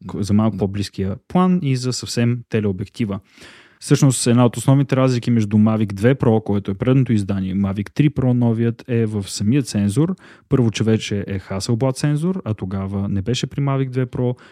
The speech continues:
Speaker 2: и в момента е с, а, четири трети cmos сензор, тогава беше с едноинчова матрица. Разликата е в размера, разбира се, колкото е по-голям размера на сензора, толкова повече светлина влиза в него, толкова е по-ясна картинката и куп други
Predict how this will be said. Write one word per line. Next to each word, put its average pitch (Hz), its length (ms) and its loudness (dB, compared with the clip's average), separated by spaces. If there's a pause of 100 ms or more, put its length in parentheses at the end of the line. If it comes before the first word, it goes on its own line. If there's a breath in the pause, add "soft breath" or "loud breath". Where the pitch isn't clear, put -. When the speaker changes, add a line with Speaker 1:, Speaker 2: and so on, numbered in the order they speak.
(100)
Speaker 2:
и 127 120 -2
в 117 160 -2
момента 107 260 0
е 107 40 -2
с, 104 300 -8
а, 98 240 -2
четири 98 300 -6
трети 104 280 -6
cmos 98 280 -2
сензор, 135 380 -2
тогава 104 320 -4
беше 110 320 -4
с - 180 -10
едноинчова 104 800 -2
матрица. 104 540 -4 (420 loud breath)
Разликата 107 500 0
е 107 40 2
в 101 240 -4
размера, 139 600 0
разбира 101 320 -4
се, - 100 -8
колкото 95 320 -6
е 95 60 -6
по-голям 98 360 -2
размера 95 320 -4
на 98 100 0
сензора, 127 420 -2 (340 loud breath)
толкова 104 380 0
повече 101 520 -2 (200 soft breath)
светлина 104 480 2
влиза 131 360 -2
в 117 80 -8
него, 110 220 0
толкова 95 280 -6
е - 20 -8
по-ясна 120 520 -2
картинката 107 640 -6 (360 loud breath)
и 135 140 0 (100)
куп 107 320 -2
други 98 400 -2